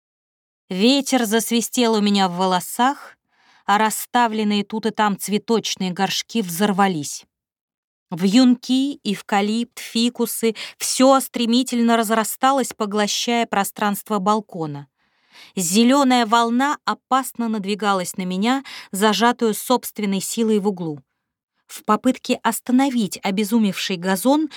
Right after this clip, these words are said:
я вскинула руку, но сила древа мне не поддалась,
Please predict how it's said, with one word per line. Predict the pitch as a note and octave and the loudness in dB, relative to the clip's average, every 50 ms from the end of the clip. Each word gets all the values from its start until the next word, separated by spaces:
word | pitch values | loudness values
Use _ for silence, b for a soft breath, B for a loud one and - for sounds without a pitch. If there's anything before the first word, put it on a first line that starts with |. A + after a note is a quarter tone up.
| B B B | B B B
я | - A3 G#3+ A#3+ B3 A#3 - - | 0 2 2 4 2 2 0 -4
вскинула | - - - - - C#4+ C#4 C#4 C4 C4 B3+ | -8 -12 -8 -4 0 0 2 2 4 2 2
руку, | C4+ E4 F#4+ F#4 - - F#3+ F3 b b b b b b | 2 0 0 -2 -4 -8 -10 -10 b b b b b b
но | - A3+ A#3 A#3+ A#3+ A#3 | -2 0 2 2 2 2
сила | A3+ - - - C4 C4+ B3+ A#3+ A3+ | 0 -2 -2 -2 0 2 2 2 2
древа | G#3 G3 A#3+ C4+ D#4 D#4+ B3 G#3+ G3 | 0 0 0 2 2 2 2 0 0
мне | G3 G3+ G#3+ A3+ A3+ | 0 0 0 2 2
не | A3+ A3+ | 0 0
поддалась, | G#3+ - A#3 A3 G3+ G3 A#3+ B3 B3 A#3 F#3+ D3+ C#3+ - - - | 0 -2 -4 -4 -2 0 0 0 2 0 -2 -4 -6 -8 -14 -18